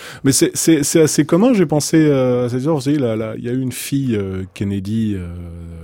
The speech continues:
qui était, qui était un peu différente, un peu divergente, et qui, qui embarrassait un petit peu, qu'on a, qu'ils ont mis de côté et qu'ils ont même fait lobotomiser pour se débarrasser d'elle, et qu'a passé le restant de sa vie. Elle était institutrice, je crois, au départ, un peu schizophrène, sans doute pas très équilibrée,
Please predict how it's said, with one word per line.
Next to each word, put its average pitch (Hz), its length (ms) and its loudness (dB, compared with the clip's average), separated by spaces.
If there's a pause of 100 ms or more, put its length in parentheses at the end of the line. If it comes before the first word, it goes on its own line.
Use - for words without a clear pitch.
(680)
qui 95 120 -8
était, 90 260 -8
qui - 100 -10
était 87 140 -10
un 85 100 -8
peu 82 140 -8
différente, 80 580 -10
un 76 60 -8
peu 78 160 -12
divergente, 80 720 -10
et 73 60 -12
qui, 73 280 -12
qui 82 200 -10
embarrassait 82 560 -8
un 87 80 -6
petit - 200 -12
peu, 113 220 -4
qu'on 98 220 -6
a, 90 220 -6
qu'ils 101 220 -6
ont 101 80 -4
mis 101 140 -4
de 101 80 -14
côté 120 480 -2
et 104 60 -2
qu'ils 98 120 -8
ont 98 80 -6
même 101 160 -6
fait 104 120 -6
lobotomiser 107 720 -2
pour 90 200 -12
se 95 440 -8
débarrasser 98 640 -8
d'elle, 101 320 -4
et 95 80 -8
qu'a 92 120 -10
passé 98 320 -8
le 95 120 -6
restant 92 320 -8
de 90 80 -10
sa 95 120 -8
vie. 101 300 -4
Elle 92 80 -6
était 92 180 -12
institutrice, 110 720 -10
je 98 80 -12
crois, 104 160 -8
au 98 40 -6
départ, 101 300 -8
un 95 40 -8
peu 104 140 -10
schizophrène, 101 680 -8
sans - 140 -16
doute 98 220 -16
pas 90 100 -14
très 95 260 -6
équilibrée, 113 520 -4